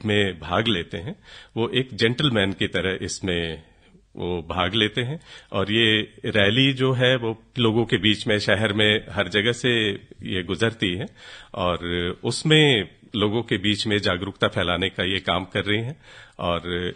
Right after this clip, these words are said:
सबसे बड़ी चीज है कि सागर में इस वर्ष पहली बार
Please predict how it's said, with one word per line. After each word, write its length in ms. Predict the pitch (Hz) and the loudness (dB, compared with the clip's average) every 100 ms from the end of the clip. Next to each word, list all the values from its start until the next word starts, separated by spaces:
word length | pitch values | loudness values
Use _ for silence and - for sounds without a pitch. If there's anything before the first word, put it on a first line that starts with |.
| - | -10
सबसे 680 | - - - 160 160 165 95 | -6 -4 -2 2 2 0 -2
बड़ी 220 | 95 127 | 0 0
चीज 340 | - 139 135 | 2 0 0
है 240 | 113 127 - - - - - | -2 -4 -6 -20 -20 -18 0
कि 180 | 113 113 | 0 0
सागर 480 | - 95 101 147 | 0 0 2 0
में 260 | 147 147 151 | 2 0 0
इस 300 | - 113 - | -2 -4 0
वर्ष 360 | 110 120 - 139 | 2 2 2 -2
पहली 440 | 131 104 107 135 | 0 0 2 4
बार 540 | 110 95 87 90 90 | 4 2 2 -2 -4